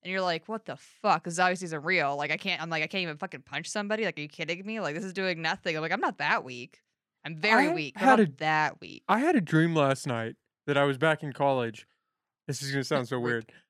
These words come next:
Speaker 2: I was back in college, and I went up to this girl after class and, like, asked her for a number, and she's like,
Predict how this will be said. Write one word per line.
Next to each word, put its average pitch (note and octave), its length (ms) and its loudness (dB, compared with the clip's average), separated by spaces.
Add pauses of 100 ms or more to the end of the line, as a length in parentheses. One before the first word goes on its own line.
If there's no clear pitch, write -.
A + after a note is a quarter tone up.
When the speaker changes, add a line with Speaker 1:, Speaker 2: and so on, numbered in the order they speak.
(180)
Speaker 2:
I D#3+ 80 4
was D#3 100 2
back G3+ 200 4
in G#3 80 -4
college, F#3+ 280 2 (120)
and E3+ 120 2
I E3 60 6
went D#3+ 240 2
up G3+ 140 -2
to G3 80 -6
this E3 200 -2
girl F3+ 300 2
after D3+ 320 4
class C3 600 4 (280)
and, D#3 160 -2
like, D3 220 2
asked D#3 240 2
her E3 100 2
for D#3 160 0
a C#3+ 60 2
number, D3 180 2
and B2+ 80 -2
she's C#3+ 100 -4
like, C3 180 2